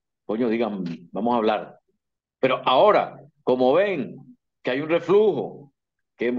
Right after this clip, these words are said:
las convocatorias de María Corina cada vez son más pequeñas, que el mundo se fue, entonces, bueno, se alzan. Pero, no, aquí, que hay un poco de gente jugando. Aquí está jugando,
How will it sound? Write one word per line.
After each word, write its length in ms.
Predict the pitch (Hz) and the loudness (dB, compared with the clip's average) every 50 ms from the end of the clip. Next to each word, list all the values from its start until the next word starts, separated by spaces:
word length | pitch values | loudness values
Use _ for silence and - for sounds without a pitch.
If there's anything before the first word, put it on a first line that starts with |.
| 113 120 | -2 -2
las 160 | 135 127 - | -2 0 0
convocatorias 440 | 135 135 127 123 131 120 131 147 170 | 0 0 0 2 2 2 2 0 0
de 40 | 175 | -2
María 200 | 170 165 160 - | -2 -4 -4 -2
Corina 280 | 139 139 147 151 160 | -2 -2 -2 -2 -4
cada 160 | 151 156 156 156 | -2 -2 -2 -2
vez 140 | 160 151 151 | -4 -4 -6
son 120 | 160 160 | -6 -4
más 120 | 165 160 156 | -4 -4 -4
pequeñas, 680 | 160 151 - 175 196 208 196 170 139 107 92 82 - _ _ _ _ _ _ _ _ - | -6 -6 -4 -4 -4 -4 -4 -6 -6 -8 -8 -10 -14 _ _ _ _ _ _ _ _ -6
que 100 | 139 143 | -6 -4
el 80 | 147 | -2
mundo 280 | 147 151 156 160 180 175 | -2 -2 -2 0 0 0
se 140 | 175 156 143 | 0 0 -2
fue, 440 | 139 151 185 190 175 156 135 - - _ _ _ _ _ _ _ _ _ _ - | 0 0 0 0 0 -2 -4 -8 -14 _ _ _ _ _ _ _ _ _ _ -6
entonces, 340 | 120 120 120 117 120 151 | -6 -4 -4 -4 -2 0
bueno, 220 | 143 135 143 156 139 | 0 0 -2 -2 -4
se 120 | 135 131 | -4 -2
alzan. 460 | 139 135 123 - - 104 90 85 - - _ _ _ _ _ _ _ _ _ _ _ _ _ _ _ _ - | -2 -2 -2 -4 -8 -10 -12 -12 -14 -18 _ _ _ _ _ _ _ _ _ _ _ _ _ _ _ _ -6
Pero, 1000 | - 127 127 127 123 123 120 120 120 117 110 107 104 101 98 101 98 95 95 95 - _ _ _ - | -4 -2 0 0 0 0 0 0 0 0 0 -2 -2 -4 -4 -4 -4 -4 -4 -6 -10 _ _ _ -6
no, 180 | 123 139 131 | -2 -2 -2
aquí, 680 | 117 113 - - 135 151 180 208 240 247 - 180 - - - - - - _ | -2 -2 -2 0 0 2 2 2 2 2 2 0 -2 -4 -8 -16 -20 -10 _
que 80 | - 147 | -2 0
hay 60 | 202 | 0
un 100 | 240 - | 0 0
poco 220 | 262 277 277 262 | -2 -2 0 0
de 80 | 247 254 | 0 0
gente 160 | 254 254 262 | -2 0 0
jugando. 640 | 254 254 240 196 185 185 180 160 139 113 - - - _ _ _ _ _ _ _ _ _ _ _ _ _ _ _ _ _ _ _ _ _ _ _ _ _ _ | 0 2 2 2 2 0 -2 -4 -6 -6 -6 -8 -14 _ _ _ _ _ _ _ _ _ _ _ _ _ _ _ _ _ _ _ _ _ _ _ _ _ _
Aquí 100 | - 113 | -8 -6
está 100 | 135 143 | -4 -4
jugando, 380 | 147 180 185 170 151 - - | -2 -2 -2 -2 -4 -4 -4